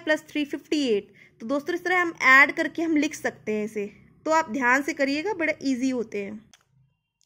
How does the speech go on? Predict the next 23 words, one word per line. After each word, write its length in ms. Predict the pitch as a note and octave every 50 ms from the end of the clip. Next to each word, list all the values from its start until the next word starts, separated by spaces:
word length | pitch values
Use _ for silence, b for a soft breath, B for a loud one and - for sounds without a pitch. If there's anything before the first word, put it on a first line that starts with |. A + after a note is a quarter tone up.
| _ _ _ _ -
सिक्सटी 360 | - C#4 - - - D#4+ D#4+
वन 200 | D#4 E4+ F#4 G#4 - _ -
एल 200 | B3 B3 A#3+ B3
एक्स 220 | B3 B3 - -
आई, 260 | C#4+ C#4 C#4 C#4+ D4+ D#4 - - _ _ _ _ _ _ _ -
सिक्सटी 240 | C4+ B3 - - D4+
टू 160 | - E4 E4 - -
एल 180 | B3+ C4 C4+ C#4
एक्स 220 | C#4 C4+ - - -
डबल 360 | G3+ A3+ A3 G#3+ A#3+ B3+ C4+
आई, 260 | C4+ C4 C4+ C4+ C#4 C4+ b b b b b _ -
सिक्सटी 260 | C#4 - - - D#4
थ्री 140 | D4+ E4 E4+ - -
एल 240 | B3+ B3+ C4 C4+
एक्स 180 | C#4 C#4+ C#4 - - - _ -
ट्रिपल 500 | B3 A#3 A#3 - - C4+ C#4 C#4 C#4 - - _ _ _ B3
लाइंस, 380 | B3+ C4 C4 C4 C4 C4 C4+ - b b b b b b _ _ _ _ -
सिक्सटी 300 | C#4 C#4 - - D#4+ D#4+
फ़ोर 220 | - E4+ E4+ E4+ - - _ _ _ _ -
एल 180 | B3+ C#4 D4
एक्स 240 | D4 D4 D4 - - G#3+
वन 300 | G3+ A3 A#3 A#3+ B3+ B3+
वी, 280 | A#3+ C4 C4 C4 C4+ C4